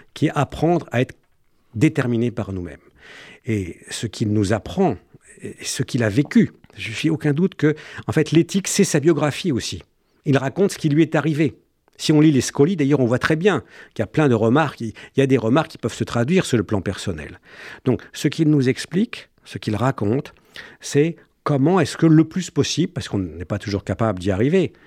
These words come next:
c'est pas possible, on n'est pas Dieu pour le coup, qui est la seule cause de soi possible. Il nous explique, il nous apprend de manière très concrète comment est-ce qu'on devient cause de nous-mêmes. Et c'est ça la vraie liberté. Et c'est ça la sagesse.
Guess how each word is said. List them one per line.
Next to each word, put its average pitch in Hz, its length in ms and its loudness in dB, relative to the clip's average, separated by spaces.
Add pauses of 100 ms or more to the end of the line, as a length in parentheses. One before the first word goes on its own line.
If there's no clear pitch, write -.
(140)
c'est - 140 -6
pas 113 120 -2
possible, 127 480 0 (200)
on 110 80 -4
n'est 107 100 2
pas 165 140 2
Dieu 160 200 4
pour 113 160 -2
le 104 80 0
coup, 101 180 -2
qui 110 120 -6
est - 20 0
la 98 100 -2
seule 143 200 2
cause 123 240 0
de 135 100 4
soi 165 240 2
possible. 85 480 -10 (500)
Il 123 160 2
nous 135 200 4
explique, - 420 -4
il 117 120 4
nous 117 180 4
apprend 113 340 0
de 147 80 -2
manière 123 140 0
très - 160 -2
concrète - 560 -2 (440)
comment 151 280 4
est-ce 123 120 -2
qu'on 117 120 -4
devient 107 260 0
cause 101 200 -2
de 104 80 2
nous-mêmes. 95 320 -4 (640)
Et - 60 -4
c'est 117 100 -4
ça 123 180 0
la 107 80 0
vraie 98 160 -4
liberté. 92 460 -8 (1300)
Et - 40 -16
c'est 110 100 -10
ça - 80 -6
la 92 60 -6
sagesse. - 460 -8